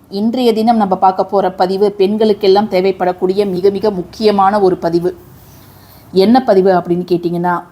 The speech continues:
உங்களுக்கு எவ்வளவு கொடிய, அ, ஸ்வர்ண தோஷமாக இருந்தாலும் சரி, இந்த ஒரு வழிபாட்டை செய்வதன் மூலம்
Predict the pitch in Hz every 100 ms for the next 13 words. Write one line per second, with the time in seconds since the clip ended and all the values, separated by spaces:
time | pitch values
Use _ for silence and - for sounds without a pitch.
0 | _ - 202 233 262 202 202 233 208 -
1 | - - 165 180 185 185 247 233 262 -
2 | 185 190 208 220 - - _ 175 170 -
3 | 185 208 185 180 190 190 180 180 185 175
4 | 170 170 175 - 180 214 - 208 185 226
5 | 247 247 190 196 208 - - _ _ _
6 | _ - 185 202 202 202 185 - 185 196
7 | 190 180 170 185 220 233